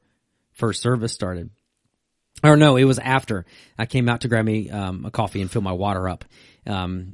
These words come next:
once you started your sermon, and I walked in just to check on Logan and Michelle, make sure things were good.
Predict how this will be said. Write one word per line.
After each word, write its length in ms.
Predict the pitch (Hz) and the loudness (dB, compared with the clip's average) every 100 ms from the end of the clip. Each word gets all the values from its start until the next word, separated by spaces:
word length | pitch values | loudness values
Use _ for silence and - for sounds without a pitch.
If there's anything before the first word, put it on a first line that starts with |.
| 101 98 | -12 -8
once 380 | 101 104 101 - | -4 -2 -4 -6
you 80 | |
started 340 | 101 107 98 90 | -4 -4 -2 -4
your 140 | 92 | -6
sermon, 320 | - 139 160 | -2 0 0
and 80 | 104 | -2
I 40 | 98 | -2
walked 300 | 107 107 - | -2 -4 -4
in 140 | 104 | -4
just 160 | 104 - | -6 -10
to 60 | |
check 240 | 92 110 98 | -6 -4 -4
on 80 | 95 | -4
Logan 220 | 101 98 | -2 -2
and 60 | 92 | -4
Michelle, 280 | 90 98 | -4 -4
make 160 | 92 92 | -4 -6
sure 140 | - | -8
things 280 | 95 98 98 | -8 -6 -6
were 100 | 98 | -8
good. 280 | 92 95 92 | -6 -6 -6